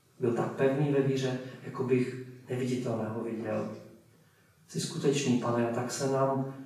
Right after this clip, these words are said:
dávej poznat, dej se nám vidět tím tvým jedinečným způsobem. Otevři nám oči víry, proto abychom v tomhle světě, v životě, okolnostech, vztazích, přáních, těžkostech, nemocech,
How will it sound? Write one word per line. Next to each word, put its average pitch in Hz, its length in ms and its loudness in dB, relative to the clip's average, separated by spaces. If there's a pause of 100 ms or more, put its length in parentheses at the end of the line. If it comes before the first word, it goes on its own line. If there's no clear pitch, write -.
(240)
dávej 123 320 2
poznat, 147 520 2
dej 113 180 -4
se - 180 -8
nám 120 240 -2
vidět 139 560 -4 (540)
tím 123 200 0
tvým 135 260 0
jedinečným 147 600 2
způsobem. - 920 -4
Otevři 147 360 -4
nám 151 340 -2
oči - 260 0
víry, 135 640 2 (640)
proto 131 360 -2
abychom 139 320 -2
v 139 100 -2
tomhle 139 240 0
světě, 143 680 0 (840)
v - 60 -14
životě, 135 800 0 (360)
okolnostech, 123 540 -2
vztazích, 123 640 -6 (180)
přáních, 123 560 -2 (640)
těžkostech, - 680 -10
nemocech, 123 680 -10